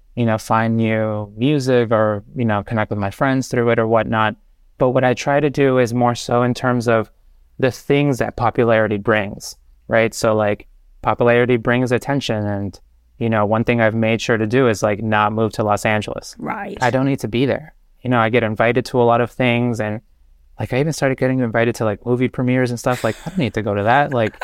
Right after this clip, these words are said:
Speaker 2: <laughs>
Speaker 1: I don't, I'm not interested in walking the red carpet. Like, you know,
Speaker 2: Yeah.
Speaker 1: and all of these type of things that, um,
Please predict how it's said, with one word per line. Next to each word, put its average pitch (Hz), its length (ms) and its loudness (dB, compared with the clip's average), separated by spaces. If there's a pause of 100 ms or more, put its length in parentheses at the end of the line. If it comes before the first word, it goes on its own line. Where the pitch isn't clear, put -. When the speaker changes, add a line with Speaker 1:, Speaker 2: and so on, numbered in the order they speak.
(140)
Speaker 2:
<laughs> - 180 -12
Speaker 1:
I 123 80 0
don't, 123 240 0
I'm 117 40 -2
not 120 180 2
interested 123 340 -2
in 113 80 -2
walking 107 240 0
the 107 80 -4
red 107 160 0
carpet. - 400 -4 (160)
Like, 107 240 0
you 143 100 -2
know, 139 260 2
Speaker 2:
Yeah. 131 80 -2
Speaker 1:
and 127 380 0 (540)
all 143 260 4
of 139 80 0
these 139 240 2
type 139 260 -2
of 123 120 -2
things 131 400 0
that, 110 280 2
um, 107 420 -2